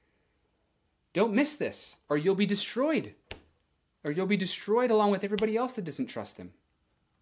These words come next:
Gripping stuff. So,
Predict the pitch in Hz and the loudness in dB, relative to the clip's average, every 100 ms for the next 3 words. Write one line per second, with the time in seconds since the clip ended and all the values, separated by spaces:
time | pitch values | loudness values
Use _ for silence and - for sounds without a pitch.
0 | _ _ _ _ - - _ - 139 233 | _ _ _ _ -20 -20 _ -8 -2 -2
1 | 277 233 - 185 175 - _ _ _ _ | 0 -4 -4 -4 -4 -10 _ _ _ _
2 | _ _ _ _ _ _ _ _ _ _ | _ _ _ _ _ _ _ _ _ _
3 | _ - 170 147 | _ -4 0 0